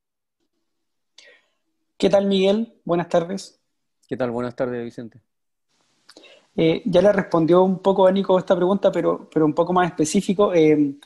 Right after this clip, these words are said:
Speaker 1: ¿cómo ven a lo-, a los tres rivales que se vienen ahora? Porque si bien son equipos que, que no están pasando un momento tan bueno, todos están jugando la permanencia y,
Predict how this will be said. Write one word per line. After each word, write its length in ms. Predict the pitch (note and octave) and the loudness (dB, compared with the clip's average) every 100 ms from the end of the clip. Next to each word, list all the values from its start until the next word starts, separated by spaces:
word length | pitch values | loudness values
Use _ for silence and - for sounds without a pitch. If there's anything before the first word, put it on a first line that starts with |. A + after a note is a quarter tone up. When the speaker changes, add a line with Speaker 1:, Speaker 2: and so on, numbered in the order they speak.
| - - _ - | -20 -20 _ -2
Speaker 1:
¿cómo 220 | G3 G#3+ | 2 4
ven 140 | G#3+ | 4
a 80 | G#3 | 2
lo-, 260 | F#3 E3+ E3+ | 2 2 2
a 60 | |
los 240 | D#3 D#3 - | 0 -2 -4
tres 140 | - | -4
rivales 320 | F#3+ F#3 F#3 | 0 0 -2
que 120 | - | -6
se 100 | F3 | -6
vienen 260 | F3 F3+ F3 | -4 -4 -4
ahora? 460 | E3 F3+ G3 G#3+ - | -2 0 0 0 -4
Porque 380 | D#3 - C#3+ - | -8 -6 -6 -6
si 160 | - | -4
bien 180 | D#3 E3 | -2 -2
son 180 | D#3+ D#3 | -4 -4
equipos 340 | D3 D#3 E3 | -4 -8 -10
que, 260 | - D3 C#3 _ _ _ _ | -8 -8 -8 _ _ _ _
que 100 | - | -2
no 100 | D3+ | -2
están 240 | D3+ E3+ D#3 | 0 -2 -2
pasando 320 | - F3 E3+ | -4 -2 0
un 40 | |
momento 340 | E3 E3+ E3+ E3+ | 0 0 -2 -2
tan 220 | E3 E3 | -2 -2
bueno, 460 | F3 F#3 F#3+ - _ _ _ | -2 -2 -6 -10 _ _ _
todos 280 | - E3+ F3 | 0 0 0
están 240 | F#3 E3+ | -6 -6
jugando 400 | E3+ D#3+ E3+ E3+ | -6 -4 -2 0
la 100 | E3+ | 0
permanencia 640 | D#3+ D#3 D#3 F#3 G3 G#3 F#3 | 0 -2 -2 -4 -6 -8 -6
y, 260 | D#3+ C3+ | -6 -8